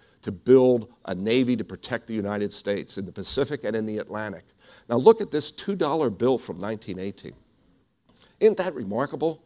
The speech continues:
I always say to the, uh, you know, to, uh, the admirals I meet that we should try to get the president to put an aircraft carrier on a twenty dollar bill, if you want to highlight the role of the Navy. Again, in this period of time of World War preparedness,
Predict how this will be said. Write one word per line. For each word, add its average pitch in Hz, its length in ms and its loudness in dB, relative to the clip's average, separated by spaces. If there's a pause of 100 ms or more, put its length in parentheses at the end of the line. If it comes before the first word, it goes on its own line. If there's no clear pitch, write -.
(1000)
I 151 160 4
always 139 420 4
say 131 160 2
to 120 100 2
the, 104 380 -2
uh, 107 220 -2
you 87 160 -8
know, 101 140 -6
to, 101 280 -4
uh, 101 320 -2
the 104 160 -2
admirals 113 380 0
I 110 160 0
meet 98 320 -4 (280)
that 117 120 2
we 127 100 0
should 123 180 -4
try 113 240 0
to 110 60 2
get 110 240 -2
the - 60 -10
president 101 540 -2
to - 60 -16
put 110 180 -4
an 98 80 -2
aircraft 113 520 -2
carrier 82 480 -6 (400)
on 117 80 4
a 123 60 4
twenty 120 320 4
dollar 104 340 0
bill, 90 540 -8
if - 80 -10
you 139 100 4
want 143 160 8
to 117 40 0
highlight 139 500 6
the 127 80 2
role 127 260 6
of 113 60 2
the 113 80 2
Navy. 113 440 -2 (340)
Again, 139 440 6 (380)
in 107 180 4
this 175 180 10
period 165 300 6
of 139 80 4
time 123 380 2
of 92 140 -8
World 143 380 8
War 139 280 8
preparedness, 120 1000 4